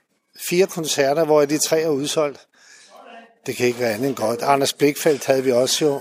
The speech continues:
over på, hvad hedder det, Scandic over i Hvidovre, også udsolgt.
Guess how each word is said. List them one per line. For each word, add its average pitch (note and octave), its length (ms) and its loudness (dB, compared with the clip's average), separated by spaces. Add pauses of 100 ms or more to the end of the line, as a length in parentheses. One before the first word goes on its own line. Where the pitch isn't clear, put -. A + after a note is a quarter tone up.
over C3 200 2
på, A#2+ 320 -2 (920)
hvad B2 100 -4
hedder A2+ 200 -4
det, A2 140 -4
Scandic C#3+ 400 2
over C#3 240 4
i - 20 2
Hvidovre, D3 420 0
også E3 320 0
udsolgt. B2+ 640 -4